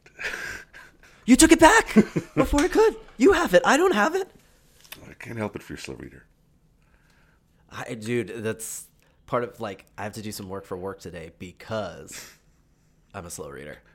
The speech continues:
Speaker 2: and I'm, like, intaking, and, um,
Speaker 1: Well
Speaker 2: I have to watch a documentary on, James, you can cut this. I'm so sorry.
Speaker 1: Riddler's not
Speaker 2: Um,
Speaker 1: Hush in the book. <laughs>
Speaker 2: Who's Hush in the book? <laughs>
Speaker 1: Uh, take a guess.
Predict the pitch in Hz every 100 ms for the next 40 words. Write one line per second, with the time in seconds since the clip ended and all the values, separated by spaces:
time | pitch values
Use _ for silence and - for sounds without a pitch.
0 | - 95 85 82 - 95 82 82 92 104
1 | 104 104 90 85 _ _ _ _ - 90
2 | 73 67 80 92 82 _ 101 - 113 113
3 | 107 90 92 85 92 92 90 87 85 -
4 | 87 85 82 82 85 123 120 123 127 107
5 | 113 - 85 - - - - - - 110
6 | 104 113 110 95 117 143 120 117 117 -
7 | 110 101 95 87 - - 87 85 - 71
8 | - - - - - _ _ _ _ _
9 | _ _ _ _ _ _ _ _ 123 151
10 | 208 - 190 143 - 110 87 - - _
11 | - - - - _ _ _ _ _ _
12 | _ _ _ _ - 71 - _ - 101
13 | 113 104 101 82 -